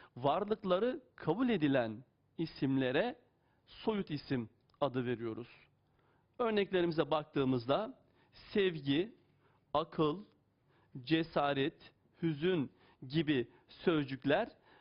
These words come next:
beş duyuyla algılanamaz ancak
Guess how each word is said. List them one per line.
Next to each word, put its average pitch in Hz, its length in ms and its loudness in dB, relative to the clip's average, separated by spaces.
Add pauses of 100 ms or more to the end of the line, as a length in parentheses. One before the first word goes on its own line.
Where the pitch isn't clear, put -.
(120)
beş 175 440 -2
duyuyla 143 540 0 (320)
algılanamaz 160 800 0 (280)
ancak 147 640 0